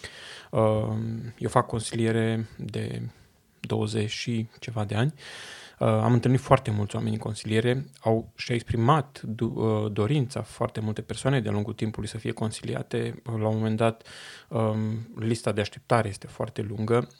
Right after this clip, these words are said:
pentru că, aparent, foarte mulți oameni vor, doresc să beneficieze de, uh, de consiliere. E bine, în momentul în care, uh, cineva are o problemă, um,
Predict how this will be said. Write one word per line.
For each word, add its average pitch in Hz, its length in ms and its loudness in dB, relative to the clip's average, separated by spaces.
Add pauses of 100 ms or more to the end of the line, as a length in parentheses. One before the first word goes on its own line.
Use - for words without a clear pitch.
(160)
pentru 147 200 -4
că, 139 220 0 (100)
aparent, 131 580 6
foarte 196 240 -2
mulți 127 220 0
oameni 123 240 2
vor, 110 260 0 (160)
doresc 123 600 2
să - 320 -2
beneficieze 113 760 2
de, 110 400 -2 (120)
uh, 123 260 -8
de 120 80 -2
consiliere. 117 520 -6 (880)
E - 80 4
bine, 180 400 4 (1160)
în 117 100 4
momentul 135 340 6
în 113 80 4
care, 110 480 4 (160)
uh, 110 240 0 (100)
cineva 123 460 4
are 117 320 4
o 107 260 6
problemă, 107 800 2 (300)
um, 123 680 2